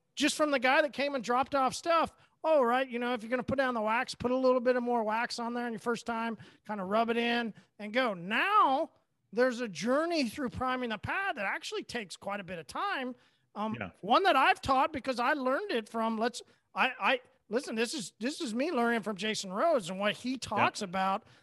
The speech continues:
Speaker 2: Well, look,
Speaker 1: leaving it
Speaker 2: they,
Speaker 1: for
Speaker 2: Ru-,
Speaker 1: twenty to
Speaker 2: Rupa,
Speaker 1: thirty
Speaker 2: yeah, Rupa's
Speaker 1: seconds.
Speaker 2: even released, released a tool, you know, to butter, quote unquote, butter the pad. Uh,
Speaker 1: Hmm.
Speaker 2: so we know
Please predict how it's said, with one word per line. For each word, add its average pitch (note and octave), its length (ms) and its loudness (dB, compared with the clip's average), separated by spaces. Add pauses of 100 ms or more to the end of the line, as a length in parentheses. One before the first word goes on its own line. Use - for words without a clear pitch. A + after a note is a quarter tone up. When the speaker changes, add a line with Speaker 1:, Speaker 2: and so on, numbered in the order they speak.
Speaker 2:
Well, C#3+ 80 6
look, F3 160 6
Speaker 1:
leaving B3+ 80 6
it C4+ 80 8
Speaker 2:
they, D3+ 180 2
Speaker 1:
for A2 80 2
Speaker 2:
Ru-, C3 80 8
Speaker 1:
twenty B2 140 4
to B2 80 6
Speaker 2:
Rupa, D#3 260 6
Speaker 1:
thirty B2 100 6
Speaker 2:
yeah, C3+ 160 6
Rupa's C#3 360 6
Speaker 1:
seconds. A#2+ 60 2
Speaker 2:
even B2+ 260 4
released, B2 400 0
released A#2+ 420 0
a G#2 60 0
tool, G2+ 580 0 (480)
you A2+ 80 -2
know, G2 200 0
to - 140 -4
butter, A2+ 600 2
quote C3 240 4
unquote, A2 520 2
butter A2+ 280 4
the F#2 120 -2
pad. - 480 -6 (540)
Uh, F#2+ 300 -2
Speaker 1:
Hmm. F#2 80 -4
Speaker 2:
so - 160 -2
we F3 160 2
know G#2 760 2